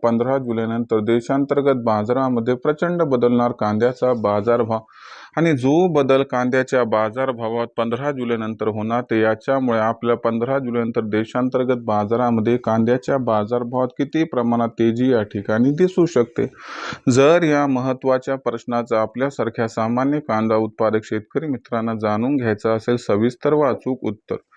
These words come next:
तर मला वाटते आपण सर्वांनी आता व्हिडिओ सुरुवातीपासून या ठिकाणी शेवटपर्यंत पाहायलाच हवा. जिथं व्हिडिओ पाहत असताना आपल्याला आवडल्यासारखा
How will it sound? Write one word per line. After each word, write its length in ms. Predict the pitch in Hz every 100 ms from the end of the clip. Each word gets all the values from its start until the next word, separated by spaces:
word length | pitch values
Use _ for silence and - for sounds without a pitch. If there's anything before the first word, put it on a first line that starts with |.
| - - _ 160
तर 120 | 156
मला 320 | 135 123 143
वाटते 380 | 151 120 117 117
आपण 400 | 107 110 - 160
सर्वांनी 480 | 151 120 117 110 113
आता 360 | 107 107 - 147
व्हिडिओ 340 | 120 110 113
सुरुवातीपासून 1040 | 110 113 107 107 104 143 147 117 107 - 113
या 240 | 117 131
ठिकाणी 500 | 147 117 110 113 120
शेवटपर्यंत 840 | 123 135 139 160 - 120 120 131 180 185
पाहायलाच 460 | 180 180 175 165 131
हवा. 160 | 123 127 - - - - 147
जिथं 380 | 143 147 180 196
व्हिडिओ 300 | 165 139 143
पाहत 400 | 139 127 127 127
असताना 400 | 123 _ 143 143
आपल्याला 380 | 123 110 117 107
आवडल्यासारखा 800 | 107 113 131 147 - 113 113